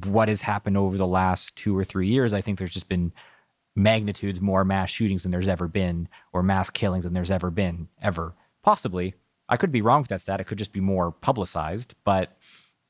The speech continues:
I wanna, I want a knee-jerk reaction and say, um, there, th-, there's more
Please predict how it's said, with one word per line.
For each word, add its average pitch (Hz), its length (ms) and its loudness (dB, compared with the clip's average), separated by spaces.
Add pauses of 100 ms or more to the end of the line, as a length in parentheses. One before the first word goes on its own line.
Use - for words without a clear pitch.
(880)
I 107 120 2
wanna, 104 400 4 (120)
I 110 60 2
want 110 220 4
a 104 40 0
knee-jerk 107 580 0
reaction 98 420 0
and 95 120 0
say, 95 320 0 (500)
um, 87 440 0 (1400)
there, 101 680 2 (880)
th-, 92 240 -10
there's 101 300 0
more 107 580 4